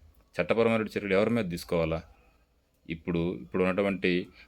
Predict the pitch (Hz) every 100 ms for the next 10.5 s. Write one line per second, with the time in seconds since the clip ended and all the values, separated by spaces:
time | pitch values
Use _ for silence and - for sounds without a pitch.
0 | _ 82 87 82 82 82 80 80 85 -
1 | 82 82 85 78 78 78 87 85 82 90
2 | 82 80 82 85 85 - 101 90 87 87
3 | 90 87 82 85 80 78 78 78 92 104
4 | 101 90 76 65 - _ _ _ _ _
5 | _ _ _ - - - _ 85 87 80
6 | 76 80 87 101 82 - 101 110 110 107
7 | 104 90 92 95 90 85 104 98 - 98
8 | 92 - 87 90 90 85 82 87 80 80
9 | - 87 90 85 87 104 120 - - _
10 | 85 85 85 80